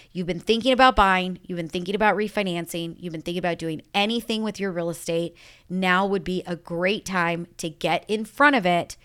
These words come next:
pick up the phone, call my office, go to my website, schedule an appointment. And if you haven't already, text the word mom to eight four four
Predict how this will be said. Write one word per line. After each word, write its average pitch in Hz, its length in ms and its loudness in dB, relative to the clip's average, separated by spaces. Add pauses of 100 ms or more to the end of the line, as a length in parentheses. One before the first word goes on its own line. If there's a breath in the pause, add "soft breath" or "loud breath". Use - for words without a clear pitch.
(440 soft breath)
pick 214 240 2
up - 160 2
the 226 80 -2
phone, 185 480 0 (100)
call 190 260 4
my 208 220 2
office, 180 540 0 (180)
go 190 160 6
to 190 80 2
my 208 180 4
website, 180 680 0
schedule 180 540 -2
an 196 100 -2
appointment. 185 560 0 (560 loud breath)
And 240 640 8 (360 soft breath)
if 214 200 0
you 202 80 -2
haven't 247 300 6
already, 262 600 4 (240 soft breath)
text - 340 2
the 262 120 6
word 262 260 8
mom 233 560 8 (240 soft breath)
to - 180 -4
eight 196 240 -2
four 269 220 8
four 214 560 2